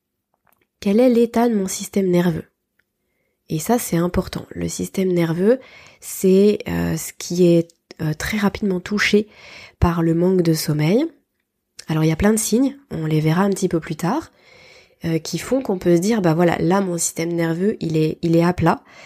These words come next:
je sens que ça va pas bien, donc ça va m'entraîner à prendre telle ou telle décision, à faire tel ou tel choix. »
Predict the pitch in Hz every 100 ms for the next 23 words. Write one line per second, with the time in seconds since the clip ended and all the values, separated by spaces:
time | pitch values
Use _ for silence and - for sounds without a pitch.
0 | - 160 156 202 226 220 185 165 156 160
1 | 160 175 269 285 269 - 151 180 226 240
2 | - 160 165 170 170 165 160 - 165 226
3 | 285 - 160 151 147 - 220 233 185 165
4 | 185 170 185 185 175 165 147 165 214 170
5 | 185 - 165 160 151 151 - -